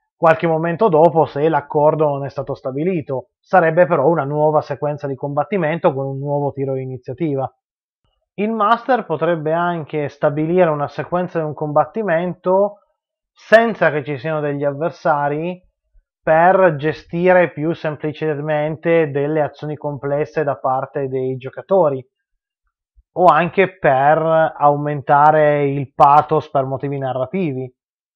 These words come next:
Ad esempio, i giocatori vengono chiusi all'interno di una stanza blindata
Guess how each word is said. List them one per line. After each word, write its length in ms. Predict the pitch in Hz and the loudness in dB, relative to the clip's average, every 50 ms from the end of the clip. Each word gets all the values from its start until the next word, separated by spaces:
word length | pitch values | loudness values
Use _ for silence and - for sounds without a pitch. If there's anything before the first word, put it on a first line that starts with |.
| _ _ _ _ _ _ _ _ _ _ | _ _ _ _ _ _ _ _ _ _
Ad 140 | - 151 170 | -4 0 2
esempio, 680 | 214 202 165 160 151 170 185 - - 175 160 156 156 156 | 4 2 4 2 0 0 0 0 0 2 2 4 4 2
i 100 | 180 165 | 0 0
giocatori 960 | 156 180 160 - 180 165 - 190 190 190 180 170 160 151 147 147 143 139 139 | 0 -2 0 0 -2 0 2 4 6 6 6 6 6 2 0 -2 -4 -4 -4
vengono 960 | 135 151 170 170 170 165 165 160 160 151 151 147 147 143 139 139 139 - _ | -2 -2 -2 0 -2 -2 -4 -4 -4 -4 -2 -2 -2 -2 -2 -4 -4 -8 _
chiusi 720 | _ - - 185 196 202 202 196 180 156 139 160 156 151 151 | _ -6 -2 -2 0 2 2 2 0 0 -2 -2 0 0 2
all'interno 960 | 147 147 147 147 147 151 147 139 - 175 170 170 165 160 156 151 147 143 143 | 2 2 0 -2 -4 -6 -8 -4 0 2 4 4 6 4 4 2 0 -4 -6
di 140 | 135 131 135 | -6 -6 -6
una 320 | 151 160 165 156 143 131 131 | -6 -4 -4 -4 -6 -6 -8
stanza 480 | - - - 156 160 156 151 - 139 | -8 -2 0 0 0 0 -2 -4 -6
blindata 880 | 131 135 147 160 170 165 165 143 139 139 135 - 147 143 156 175 185 - | -4 -4 -6 -4 -2 0 0 0 0 -2 -2 -2 -2 -2 -2 -4 -6 -12